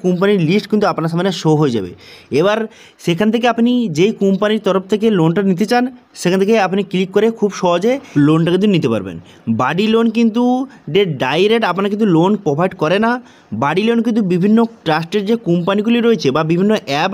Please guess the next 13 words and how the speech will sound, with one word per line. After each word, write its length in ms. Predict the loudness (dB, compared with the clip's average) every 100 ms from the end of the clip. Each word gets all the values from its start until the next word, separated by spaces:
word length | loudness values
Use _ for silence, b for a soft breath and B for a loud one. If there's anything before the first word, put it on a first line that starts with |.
| 0
রয়েছে 280 | 0 0 -4 -4 B B -2
সেই 180 | 0 2 0 -4 B -2
ট্রাস্টেড 360 | -2 -2 -6 -2
কোম্পানি 360 | 0 2 0 0 2
যে 80 | 0 0
অ্যাপের 280 | -4 0 -2 0
সঙ্গে 260 | 0 2 2 0
কিন্তু 200 | 0 -2 -2 -6
কন্ট্যাক্ট 360 | -2 0 -2 -4 -4
থাকে, 200 | -2 -2 -2 B B _
তো 60 | 0 2
সেই 140 | 2 2
হিসাবে 260 | 2 2